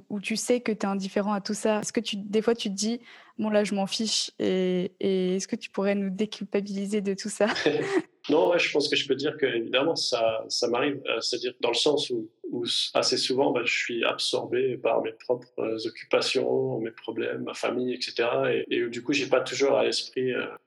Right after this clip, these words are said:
Speaker 2: ces problèmes plus grands, euh, auxquels est confrontée l'humanité. Donc oui, en fait,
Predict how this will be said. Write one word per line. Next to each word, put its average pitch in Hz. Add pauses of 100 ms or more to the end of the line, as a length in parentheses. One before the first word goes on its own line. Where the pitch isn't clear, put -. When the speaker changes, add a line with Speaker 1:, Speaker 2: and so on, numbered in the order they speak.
(180)
Speaker 2:
ces 123
problèmes 120 (160)
plus 113
grands, 131
euh, 110 (240)
auxquels 123
est 113
confrontée 117
l'humanité. 120
Donc 123
oui, 147
en 113
fait, 143